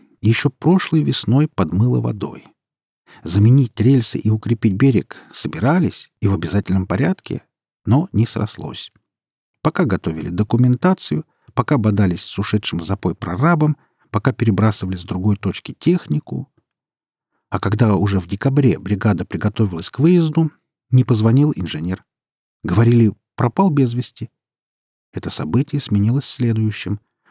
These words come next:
массовыми, тревожными и касающимися каждого. Прораба, железнодорожника, секретаря и даже самого начальника участка. Про полотно уже никто и не думал.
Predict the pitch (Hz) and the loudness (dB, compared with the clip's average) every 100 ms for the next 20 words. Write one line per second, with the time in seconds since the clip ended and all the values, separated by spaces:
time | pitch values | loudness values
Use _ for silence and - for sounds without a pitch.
0 | _ - 131 - 131 127 135 135 - - | _ -2 -2 -2 -2 2 2 0 -2 -4
1 | 85 98 117 131 131 110 101 - - 127 | -2 0 0 2 2 0 -4 -6 -8 -10
2 | - - 101 - - - 143 - - - | -10 -4 -4 -4 -6 -8 -10 -12 -14 -14
3 | _ _ _ _ _ _ _ _ _ - | _ _ _ _ _ _ _ _ _ -2
4 | 87 117 127 - - _ - 92 104 110 | 0 2 2 -2 -10 _ -10 0 2 4
5 | 107 117 139 120 87 - - - - 104 | 4 4 2 2 -2 -6 -14 -6 -4 0
6 | 107 - 131 113 - 95 120 107 95 85 | 0 0 0 0 -4 -2 0 2 0 -2
7 | - - 98 113 131 90 107 87 78 - | -10 -2 2 4 2 0 -2 -4 -6 -12
8 | 69 - - - - - _ _ _ _ | -16 -18 -20 -20 -20 -20 _ _ _ _
9 | _ _ - 131 - 117 107 139 170 214 | _ _ -2 -2 2 2 2 2 2 0
10 | 92 92 90 - - 131 - 101 113 90 | -4 0 -2 -4 -4 -4 -2 0 0 0
11 | 64 - 73 107 | -6 -12 -14 -16